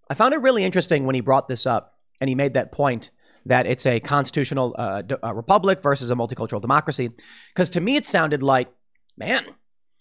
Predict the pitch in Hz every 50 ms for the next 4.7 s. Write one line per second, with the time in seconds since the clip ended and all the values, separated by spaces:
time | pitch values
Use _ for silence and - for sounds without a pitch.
0 | _ _ _ 95 151 147 185 208 - - - 127 139 175 170 160 151 127 156 151
1 | 147 139 139 170 208 196 165 143 139 131 117 120 123 135 131 131 127 123 120 110
2 | 104 104 - - - - - - _ _ _ _ _ _ _ - 123 147 123 131
3 | 139 151 170 180 165 185 185 135 165 156 139 143 151 170 - - - 135 104 120
4 | 143 147 - 120 120 147 143 127 - 185 185 180 -